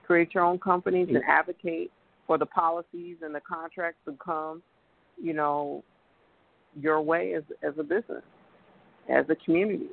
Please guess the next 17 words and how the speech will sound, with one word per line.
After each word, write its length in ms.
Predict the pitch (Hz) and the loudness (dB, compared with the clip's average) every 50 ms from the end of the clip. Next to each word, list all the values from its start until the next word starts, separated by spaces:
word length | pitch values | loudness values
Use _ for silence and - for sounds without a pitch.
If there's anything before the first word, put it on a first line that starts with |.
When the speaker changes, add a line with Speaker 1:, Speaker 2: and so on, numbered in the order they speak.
| - - _ _ _ _ _ - | -14 -18 _ _ _ _ _ -2
Speaker 1:
So 300 | - 151 135 135 139 135 - - - _ _ _ - - - - - - - - - - - - - - - - _ _ _ - - - - - - - - | 0 2 2 2 0 -4 -8 -18 -20 _ _ _ -20 -20 -20 -20 -20 -20 -20 -20 -20 -20 -20 -20 -20 -20 -20 -20 _ _ _ -20 -20 -20 -20 -20 -14 0 2
that's 220 | 160 170 185 - - | 2 2 2 0 -6
my 420 | 196 196 190 185 190 190 196 196 - _ _ - | 0 2 2 4 4 2 0 -4 -8 _ _ -2
thought, 220 | - 202 196 185 190 | 0 6 6 6 6
Speaker 2:
Oh, 20 | |
yeah. 120 | 262 349 370 - _ _ _ _ _ _ _ _ _ _ _ 156 | 6 2 0 -2 _ _ _ _ _ _ _ _ _ _ _ -10
Speaker 1:
and 80 | 151 | -8
I'm, 260 | 151 160 165 165 160 | -6 -6 -6 -6 -6
that's 240 | 151 160 165 175 _ | -2 -2 -2 -2 _
my 140 | 196 180 180 _ _ | -8 -10 -10 _ _
story. 260 | - 214 208 202 190 | -8 -6 -6 -4 -6
I'm 120 | 175 170 _ _ | -8 -10 _ _
sticking 320 | - 233 233 - 247 233 - - | -10 -10 -10 -10 -14 -16 -14 -10
to 160 | 269 254 214 | -10 -6 -6
it. 120 | 170 139 - _ _ _ _ _ _ 190 196 226 254 _ _ _ _ _ _ _ _ _ _ _ _ _ _ _ _ _ _ - 370 370 679 | -6 -6 -8 _ _ _ _ _ _ -20 -20 _ -20 _ _ _ _ _ _ _ _ _ _ _ _ _ _ _ _ _ _ -20 -14 -12 -4
Speaker 2:
Oh, 260 | - - 143 180 190 | 0 0 2 2 0
yes, 300 | 196 180 165 139 123 123 | -4 -4 -4 -6 -6 -8